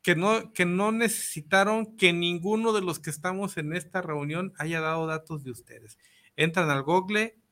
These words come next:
hay información nuestra en esa parte, ¿sí? Y de ahí la van a sacar. Y lo que hacen, si tienen nuestro teléfono, nos van a hablar.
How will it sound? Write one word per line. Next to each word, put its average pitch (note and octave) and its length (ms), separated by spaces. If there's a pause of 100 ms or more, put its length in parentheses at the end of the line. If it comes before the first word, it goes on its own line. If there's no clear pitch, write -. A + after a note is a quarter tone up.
hay E3 220
información D#3 680
nuestra E3 460 (320)
en C3+ 160
esa D#3 360
parte, E3 440 (180)
¿sí? G3 320
Y E3+ 140
de E3 100
ahí G3+ 200
la A#3 100
van A#3+ 140
a B3 80
sacar. D4+ 360 (680)
Y E3+ 80
lo F3 220
que A3+ 100
hacen, A#3+ 560
si - 180
tienen G3 280
nuestro F#3+ 300
teléfono, G3 500
nos C#3+ 240
van F#3 180
a G3+ 40
hablar. F3 440